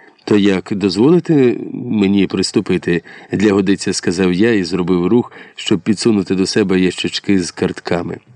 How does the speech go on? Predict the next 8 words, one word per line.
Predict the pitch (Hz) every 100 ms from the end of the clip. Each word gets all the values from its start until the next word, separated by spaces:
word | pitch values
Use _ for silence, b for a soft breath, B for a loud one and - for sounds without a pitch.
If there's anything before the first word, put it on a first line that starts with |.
| -
Але | 90 92
Робінсон, | 95 95 92 - 95 92
нічим | 90 - 95
не | 90
зраджуючи | 82 95 95 90 90 - 90
свого | - 90 87 85
британського | 87 82 95 80 - 87
спокою, | - 110 104 98 85